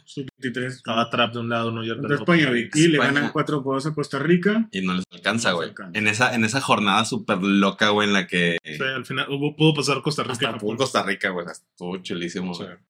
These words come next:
Speaker 3: esa tabla de posiciones ese día. Y bueno, es la historia de Joshua
Speaker 1: De Joshua.
Speaker 3: Kimmich en mundiales.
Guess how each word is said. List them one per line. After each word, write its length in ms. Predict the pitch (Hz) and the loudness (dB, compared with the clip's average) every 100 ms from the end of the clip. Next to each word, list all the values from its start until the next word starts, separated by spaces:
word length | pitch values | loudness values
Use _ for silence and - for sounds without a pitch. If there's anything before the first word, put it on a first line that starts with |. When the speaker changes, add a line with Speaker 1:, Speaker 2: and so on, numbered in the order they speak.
| _ _ _ - | _ _ _ -16
Speaker 3:
esa 200 | - 87 | -12 -6
tabla 280 | 90 87 92 | -4 -2 -2
de 60 | |
posiciones 560 | 85 87 82 82 82 87 | -4 -8 -8 -8 -8 -8
ese 180 | 85 85 | -8 -4
día. 300 | 82 87 - _ _ _ _ _ _ _ _ _ _ _ - | -4 -4 -8 _ _ _ _ _ _ _ _ _ _ _ -10
Y 100 | 71 | 0
bueno, 280 | 117 170 175 | 2 4 2
es 200 | 131 135 | 0 0
la 60 | 139 | 0
historia 340 | 131 139 131 127 | 2 2 4 4
de 400 | 117 98 90 - | 4 4 0 -2
Joshua 220 | 98 110 | -2 -2
Speaker 1:
De 80 | 107 | -2
Joshua. 40 | 107 | -4
Speaker 3:
Kimmich 140 | 107 | -2
en 80 | 104 | -2
mundiales. 840 | 92 87 85 76 - - - - | 0 0 -2 -2 -10 -12 -14 -18